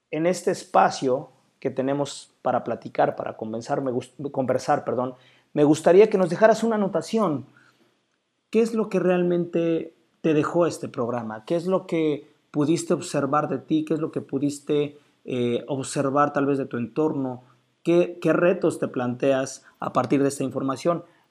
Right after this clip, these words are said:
Queremos que nos comentes, porque a partir de eso precisamente podremos ampliar la información o aclararla o darle un sentido tal vez un poco menos, ah, menos complicado, por así decirlo.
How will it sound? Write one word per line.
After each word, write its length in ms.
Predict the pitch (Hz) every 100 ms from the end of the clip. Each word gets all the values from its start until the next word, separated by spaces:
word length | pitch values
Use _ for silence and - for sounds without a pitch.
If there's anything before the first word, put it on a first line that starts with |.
| _
Queremos 460 | - 180 202 196 190
que 120 | 165
nos 200 | 151 -
comentes, 640 | - 143 170 160 151 139
porque 380 | - - 139 139
a 80 | 135
partir 340 | 143 139 180
de 100 | 170
eso 160 | 156 156
precisamente 500 | 156 135 147 147 147
podremos 500 | - 139 143 143 -
ampliar 540 | 123 - 139 143 127
la 260 | 127 120 117
información 640 | 120 - 127 123 - 156 156
o 120 | 127
aclararla 800 | 117 131 120 127 131 131 123 127 _ -
o 120 | 131
darle 180 | 127 127
un 100 | 127
sentido 720 | - 120 - 131 127 127 127 _ _
tal 140 | - 127
vez 160 | 123
un 140 | 135 123
poco 500 | 131 123 127 120 123 _ _ _ -
menos, 640 | 139 127 123 123 123 -
ah, 340 | 117 107 101 95 -
menos 360 | 123 135 131
complicado, 600 | - 117 117 107 117 110
por 140 | - -
así 180 | - -
decirlo. 420 | - - -